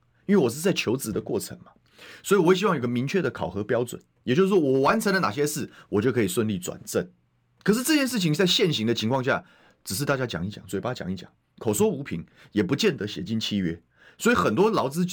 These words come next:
纠纷是从这里衍生出来的，时间没有讲清楚，考核标准没有讲清楚，然后就，“啊，你没有通过，不行。”完蛋了，就吵架了。我们是看到这样子的一个问题。那第三个是我们确实有看到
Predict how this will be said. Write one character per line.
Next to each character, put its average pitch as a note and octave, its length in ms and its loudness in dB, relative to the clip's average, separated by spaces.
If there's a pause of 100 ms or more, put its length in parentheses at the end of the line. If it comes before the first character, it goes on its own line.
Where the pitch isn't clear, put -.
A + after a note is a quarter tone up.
(180)
纠 D#3+ 240 2
纷 D#3 200 0
是 D#3+ 40 -6
从 A#2 160 -6
这 F3+ 120 0
里 A#2+ 100 -4
衍 F2+ 160 -4
生 G#2+ 160 0
出 G#2 160 -4
来 A#1+ 100 -2
的， - 140 -12 (300)
时 - 180 -2
间 D#3 160 2
没 C#3+ 80 0
有 C3 80 2
讲 F#2+ 180 -2
清 A2 160 -2
楚， F#2+ 140 -10
考 - 180 -2
核 A#2 120 0
标 D3 180 2
准 G#2 160 -2
没 F#2 80 0
有 G2 80 0
讲 E2 180 -6
清 E2+ 180 -6
楚， - 120 -12 (440)
然 G#2+ 140 0
后 A#2+ 120 0
就 B2 140 2
，“啊， E3+ 180 4
你 D3 300 -2
没 D3 100 2
有 D#3 40 0
通 D#3 140 0
过， D3+ 100 2
不 C#3 120 -2
行。” - 200 -6 (300)
完 F2 160 -10
蛋 E2+ 120 -4
了， - 40 -20 (220)
就 G2 100 -8
吵 - 140 -10
架 E2+ 140 -8
了。 - 100 -16 (320)
我 B2+ 100 2
们 F3+ 100 4
是 A#3 80 -2
看 F#3 260 0
到 E3 140 2
这 A#2 120 -2
样 A2 80 -2
子 E2 80 -8
的 D#2 120 -6
一 F2 40 -6
个 F2+ 80 -2
问 F2 180 -2
题。 - 140 -20 (280)
那 - 200 0 (180)
第 B3+ 80 2
三 F#3+ 240 4
个 C3+ 120 2
是 B2 220 -2 (140)
我 G#2 100 0
们 B2+ 100 2
确 F3+ 220 2
实 - 160 -4
有 F2+ 120 -2
看 A2 200 -4
到 G#2+ 280 0